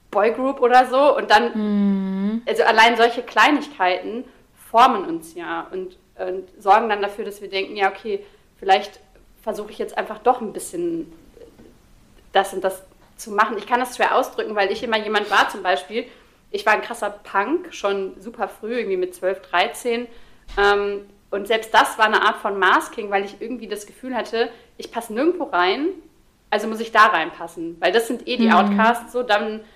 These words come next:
Speaker 1: dann müssen die ja diejenigen sein, die irgendwie, äh, cool sind. Und ich hatte keinen Plan von Politik, gar nicht.
Speaker 2: Mhm.
Speaker 1: Ähm, aber hab halt immer voll versucht, dann so in diesen, in diesen politischen Debatten von Zwanzigjährigen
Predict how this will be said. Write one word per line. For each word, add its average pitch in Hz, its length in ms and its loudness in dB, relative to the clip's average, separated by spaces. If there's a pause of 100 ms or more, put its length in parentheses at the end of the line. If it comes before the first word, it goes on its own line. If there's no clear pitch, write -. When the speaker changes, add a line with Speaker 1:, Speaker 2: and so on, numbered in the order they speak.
(140)
Speaker 1:
dann 208 160 0
müssen 226 200 -8
die 226 100 -10
ja 240 120 6
diejenigen 208 400 -4
sein, 208 240 0
die 190 100 -2
irgendwie, 190 360 -10
äh, 185 240 -8
cool 254 140 -6
sind. 185 140 -2
Und 180 120 -2
ich - 80 -12
hatte - 160 -10
keinen 220 260 0
Plan 226 240 0
von 220 140 -10
Politik, 220 480 -8
gar 196 240 6
nicht. 294 340 0 (480)
Speaker 2:
Mhm. 214 180 -2
Speaker 1:
Ähm, 196 460 2 (140)
aber 208 180 2
hab 226 140 4
halt 233 160 2
immer 220 180 2
voll 240 240 4
versucht, 220 440 -4
dann 208 140 -4
so 202 80 -8
in 196 140 -2
diesen, 190 420 -8 (140)
in 196 120 -6
diesen 208 200 -14
politischen 226 640 -10
Debatten 214 580 -2
von 196 320 -6
Zwanzigjährigen 185 960 -4